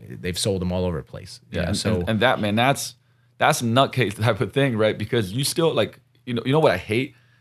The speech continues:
Speaker 2: This is, and this is just a little pet peeve of mine, right? This is a little pet peeve of mine. Uh, and it's, people are like, "Man, can I borrow that book from you?"
Speaker 1: <laughs>
Speaker 2: No, I fucking will not lend books, but I'll buy them for
Speaker 1: Yeah,
Speaker 2: people.
Speaker 1: give it
Speaker 2: I'm
Speaker 1: to
Speaker 2: like, "I'll
Speaker 1: somebody.
Speaker 2: just buy it for you." But like, "No, but can I just borrow it?" I'm like, "No, dude," because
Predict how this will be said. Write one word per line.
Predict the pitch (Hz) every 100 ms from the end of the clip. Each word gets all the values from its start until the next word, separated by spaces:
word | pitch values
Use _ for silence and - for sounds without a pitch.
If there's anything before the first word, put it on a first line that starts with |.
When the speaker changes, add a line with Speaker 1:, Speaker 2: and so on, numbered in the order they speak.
| -
Speaker 2:
This | 117
is, | 117 101 _ _ -
and | 127
this | 156
is | 139
just | 107
a | 123
little | 120
pet | - 127 -
peeve | 120 110
of | 98
mine, | 90 80
right? | 101 -
This | 101
is | 113
a |
little | 104
pet | 104 98
peeve | 101
of | 90
mine. | 85 80 - _ _ -
Uh, | 104 95 82 -
and | 101 104 71
it's, | 90
people | - 117 110
are |
like, | 92 - -
"Man, | 113
can | 117
I | 117
borrow | 104 117
that | 107
book | 110 120
from | 127
you?" | 131 - - 123
Speaker 1:
<laughs> | - 208 - 123
Speaker 2:
No, | 139 120 95 -
I | 110
fucking | 180 117 120 104
will | 117 139
not | 139 135 113
lend | 123 120 104
books, | 147 107
but | 160 131
I'll | 123
buy | 95 135 208
them | 240 143
for | - 104
Speaker 1:
Yeah, | - 247
Speaker 2:
people. | 214 -
Speaker 1:
give | 151
it | -
Speaker 2:
I'm | 151
Speaker 1:
to |
Speaker 2:
like, | 151
"I'll | 160
Speaker 1:
somebody. | 113
Speaker 2:
just | 123 131
buy | 147 202
it |
for | 151 135
you." | 120 101
But | 107
like, | 123
"No, | 180
but | 190
can | -
I | 143
just | 131 113
borrow | -
it?" |
I'm | 120
like, | 113 -
"No, | 120 214 170
dude," | -
because | - - 113